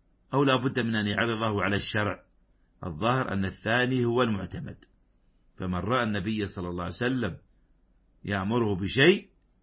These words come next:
فليعرض هذا الأمر على الكتاب والسنة، على الكتاب والسنة، فإذا وافق هذا الأمر الكتاب والسنة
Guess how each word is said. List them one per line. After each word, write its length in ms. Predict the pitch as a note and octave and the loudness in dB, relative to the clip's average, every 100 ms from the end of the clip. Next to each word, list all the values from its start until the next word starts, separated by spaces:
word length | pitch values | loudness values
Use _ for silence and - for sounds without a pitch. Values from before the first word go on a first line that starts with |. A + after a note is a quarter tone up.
| _ _ _ _ _ _ | _ _ _ _ _ _
فليعرض 640 | - G2+ F#2+ B2+ B2+ G2+ F2 | -8 -4 2 6 6 4 -2
هذا 260 | B2+ A2 F#2+ | -4 -2 -2
الأمر 440 | F2 C3 D3 C#3 | -2 -2 -2 -6
على 200 | - G#2+ | -6 -4
الكتاب 500 | G2+ - - G2+ F2+ | -4 -6 -6 -4 -4
والسنة، 540 | F#2 - - F2+ F2 - _ _ _ _ _ _ _ _ _ _ _ _ _ _ _ _ _ _ _ - | -6 -8 -6 -4 -4 -8 _ _ _ _ _ _ _ _ _ _ _ _ _ _ _ _ _ _ _ -10
على 160 | D3+ A2 | -4 -2
الكتاب 440 | - - A#2 G#2 | -4 -2 0 2
والسنة، 640 | G2+ - - B2 C3 D#2+ - _ _ _ _ _ - | 0 -4 -2 0 0 -2 -8 _ _ _ _ _ -8
فإذا 340 | G2 F2+ G2 | -6 -2 -2
وافق 440 | G#2 D#3 E3 B2 | 2 4 4 0
هذا 240 | A2+ A2+ G#2 | 0 0 0
الأمر 440 | G#2 C3 B2 E2 - _ _ _ _ | 0 0 0 -2 -12 _ _ _ _
الكتاب 480 | - - F#2+ B2 A#2+ | -14 -10 -2 0 0
والسنة 600 | A2 G#2 B2+ D3 E3+ G#3 | -2 -4 -4 -2 0 -2